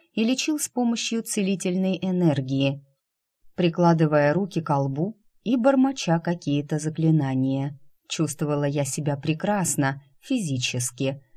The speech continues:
но память упорно не хотела возвращаться. Сегодня же мне пришлось пропустить визит к лекарю, потому что к Лукасу приехали гости: Нора Нобель и леди Вивер.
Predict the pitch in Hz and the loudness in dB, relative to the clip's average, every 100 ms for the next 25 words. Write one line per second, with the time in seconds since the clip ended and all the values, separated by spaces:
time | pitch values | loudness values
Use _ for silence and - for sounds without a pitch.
0 | - 185 165 131 151 170 226 262 - 262 | -6 2 2 2 2 2 2 -2 -6 -10
1 | 269 156 139 156 175 180 202 190 135 135 | -6 -2 2 4 4 2 -2 -4 -2 -2
2 | 135 139 139 143 135 - 131 127 - 131 | -2 -4 -4 -4 -4 -4 -4 -4 -6 -6
3 | - _ _ _ - 180 160 185 165 139 | -8 _ _ _ -4 -2 2 0 0 0
4 | 135 139 135 _ _ - 180 170 170 170 | 0 -4 -6 _ _ 0 2 2 0 -2
5 | 202 202 - 196 233 226 - 196 - 135 | -2 -4 -4 -6 -4 -6 -4 -4 -2 -4
6 | 127 131 - 156 139 135 139 139 143 - | -2 -4 -2 0 0 0 -2 -2 -6 -20
7 | _ - 170 156 151 - 143 131 147 220 | _ -2 0 2 0 -2 -6 -2 0 0
8 | 277 - 269 - 269 175 131 156 143 139 | -4 -6 -6 -2 0 0 0 -2 -2 -2
9 | 135 131 127 - 147 - _ 175 170 151 | -2 -2 -4 -6 -8 -8 _ 4 6 6
10 | 139 135 143 226 233 262 - - - 254 | 4 2 2 2 2 -2 -4 -20 -4 -2
11 | 247 254 208 233 214 214 127 131 123 | 0 0 0 -4 -2 -2 0 -2 -4